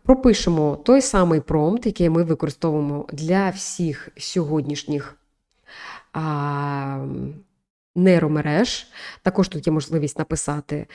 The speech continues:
негатив промпт. В усіх, в принципі, більш-менш повторюються, а, функції завантаження, а, цього зображення. Так, е, теж можемо вибрати розмір і можемо також тут вибрати кількість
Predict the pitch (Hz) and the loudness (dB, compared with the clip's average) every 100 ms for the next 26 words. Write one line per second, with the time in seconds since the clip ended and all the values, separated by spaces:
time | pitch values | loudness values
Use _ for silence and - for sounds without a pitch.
0 | - - 165 - - 254 - 294 285 277 | -12 0 0 2 2 2 4 4 4 0
1 | 240 180 226 - 180 - - 160 139 127 | -4 2 2 4 0 0 -2 -2 -2 -10
2 | - 175 - _ 170 - 180 202 - 180 | -12 -14 -14 _ -10 -8 0 0 2 0
3 | 156 - - 190 - 160 151 139 - 147 | 0 -2 0 0 4 2 2 -2 -8 -12
4 | - - - - - 151 156 151 147 143 | -14 -20 -20 -20 -6 -4 -2 -2 -2 -4
5 | 143 311 311 - 285 277 269 - - _ | 0 2 2 2 2 2 0 -4 -20 _
6 | _ _ _ _ _ _ 170 165 160 160 | _ _ _ _ _ _ 0 2 4 2
7 | 147 151 151 143 - - - - 151 139 | 2 0 -2 -4 -10 -16 -16 -4 -2 0
8 | 165 156 175 226 285 277 262 247 233 240 | 0 2 4 6 6 6 6 6 4 0
9 | - - _ 185 160 151 - 160 151 147 | -6 -12 _ 2 4 0 0 2 2 2
10 | 147 147 143 131 139 - 165 - 160 143 | 2 0 -2 -4 -2 2 2 4 0 2
11 | 147 143 170 151 143 143 139 - - - | 0 2 2 2 -2 -4 -6 -8 -18 -18
12 | - 196 285 302 285 269 - 196 226 262 | 2 8 8 8 6 6 2 4 6 6
13 | 202 208 190 170 - 190 180 147 170 180 | 6 6 4 2 0 2 2 4 4 6
14 | 175 - 170 - - _ 196 202 202 160 | 4 2 0 -2 -18 _ 4 4 4 -4
15 | 131 - | -6 -12